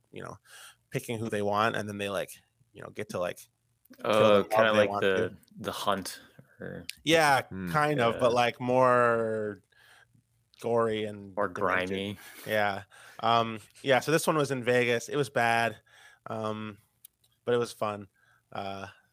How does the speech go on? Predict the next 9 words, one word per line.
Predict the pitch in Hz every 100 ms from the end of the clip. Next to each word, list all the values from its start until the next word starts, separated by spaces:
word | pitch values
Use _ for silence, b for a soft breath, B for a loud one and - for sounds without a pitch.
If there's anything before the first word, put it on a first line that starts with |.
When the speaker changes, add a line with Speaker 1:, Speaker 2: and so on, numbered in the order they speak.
| _
Speaker 1:
you | - 101
know, | 95 - -
not, | 107 107 - _ _
certainly | - 127 113
not | 101 101
essential, | - - 101 - 98 98
essential | - 104 - 95
watching. | 101 101 - - B B B
Then | - 151 180 196